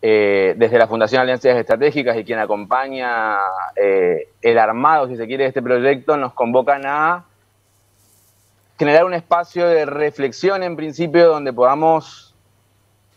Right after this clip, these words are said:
eh, mirar para atrás cada una de nuestras prácticas desde cada uno de nuestros lugares de privilegio, eh, y poder revisar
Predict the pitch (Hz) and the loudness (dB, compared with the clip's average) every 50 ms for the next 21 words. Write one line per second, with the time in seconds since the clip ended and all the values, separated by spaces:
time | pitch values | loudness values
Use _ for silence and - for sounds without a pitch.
0 | _ _ _ 131 123 120 117 117 117 113 113 117 120 120 135 147 151 143 151 151 | _ _ _ 0 2 2 4 2 2 0 -2 -4 0 2 2 2 2 0 0 0
1 | 143 127 - 143 156 151 147 _ _ _ _ _ _ _ _ _ _ _ _ _ | -2 -4 -2 -4 -4 -4 -4 _ _ _ _ _ _ _ _ _ _ _ _ _
2 | - 139 139 139 135 139 143 147 139 135 127 131 127 - - 120 117 - - 127 | 2 4 4 4 2 2 0 -2 -2 -2 -2 -6 -4 0 -2 -2 -2 0 -2 -2
3 | 123 123 117 127 131 110 123 117 120 113 110 113 107 104 - 117 113 120 120 113 | -2 0 -4 -4 0 0 0 0 0 -4 -4 -4 -4 -2 0 0 2 2 0 0
4 | 113 123 123 123 123 120 117 110 110 - 113 104 110 107 110 117 120 120 123 120 | -2 -4 -6 -6 -8 -8 -10 -10 -6 -6 -4 0 2 4 4 4 2 0 -4 -4
5 | 101 107 107 107 104 101 110 113 - - 143 143 151 170 170 _ _ _ _ _ | -4 -4 -6 -6 -2 -2 -2 -2 -2 0 -2 -2 -2 -2 -8 _ _ _ _ _
6 | _ _ _ _ _ _ _ _ _ - 113 110 107 107 104 104 101 101 98 98 | _ _ _ _ _ _ _ _ _ 0 0 2 2 2 2 0 0 0 0 0
7 | 98 98 95 92 - _ 123 120 95 120 127 135 139 147 156 151 143 131 - 165 | 0 0 -2 -2 -4 _ -8 -2 2 4 4 4 4 2 0 -2 -2 -2 -2 0
8 | 160 156 151 | 0 0 -4